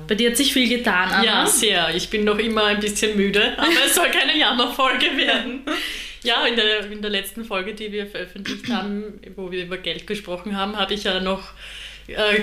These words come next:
Speaker 2: groß und deutlich den Wunsch ans Universum noch einmal ausgeschickt, äh, die Wohnung soll mich mög-, mich bitte finden. Und ja,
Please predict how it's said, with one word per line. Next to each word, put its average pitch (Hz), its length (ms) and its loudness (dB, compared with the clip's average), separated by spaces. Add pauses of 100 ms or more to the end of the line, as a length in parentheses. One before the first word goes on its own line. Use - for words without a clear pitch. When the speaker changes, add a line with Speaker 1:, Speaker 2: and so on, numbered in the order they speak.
Speaker 2:
groß 202 420 2
und 226 220 2
deutlich 202 400 2
den 226 200 2
Wunsch 247 260 4
ans 226 160 2
Universum 214 560 4
noch 202 180 2
einmal 214 280 2
ausgeschickt, 220 760 0
äh, 214 300 2
die 208 200 -2
Wohnung 202 600 0
soll 185 300 0 (240)
mich 202 340 -2
mög-, 185 400 0
mich 196 500 -4
bitte 202 220 -4
finden. 208 520 -2 (600)
Und 190 420 -4
ja, 233 420 0